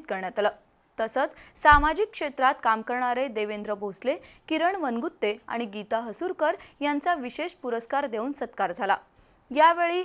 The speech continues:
एआय, रोबोटिक्स, स्पेस आणि नॅनो तंत्रज्ञान या विषयावर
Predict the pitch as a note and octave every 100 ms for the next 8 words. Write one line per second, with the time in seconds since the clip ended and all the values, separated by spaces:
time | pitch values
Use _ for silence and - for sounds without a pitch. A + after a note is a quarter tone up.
0 | - A#3 A3+ A#3 D4+ - A3 A3 D#4 G4
1 | G3+ - - - - A#3+ C4 - - -
2 | - C#4 D#4+ A#3+ A3+ C4+ D4+ B3+ E4 F4
3 | B3 B3+ C4 C4 B3 B3 C#4 C#4 D4+